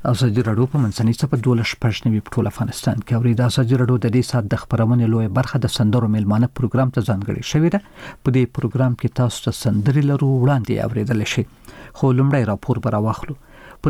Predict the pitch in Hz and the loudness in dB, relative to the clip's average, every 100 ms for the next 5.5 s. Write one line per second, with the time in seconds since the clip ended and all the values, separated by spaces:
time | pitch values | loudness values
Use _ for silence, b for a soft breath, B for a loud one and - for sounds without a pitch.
0 | 147 131 160 139 151 131 139 120 98 101 | 0 0 0 0 0 0 -2 -2 0 0
1 | 135 131 127 113 - 113 101 - 120 113 | 0 0 0 -2 0 -2 0 0 0 0
2 | 113 113 104 101 - 131 113 95 - 101 | -2 0 2 0 2 0 0 -2 -2 2
3 | 110 117 107 110 110 - 101 110 110 - | 2 2 2 0 0 -2 0 0 0 0
4 | 110 110 - 113 107 104 120 - - 104 | 0 0 0 0 2 2 0 -2 -4 -2
5 | - - 160 165 185 | -4 0 2 2 0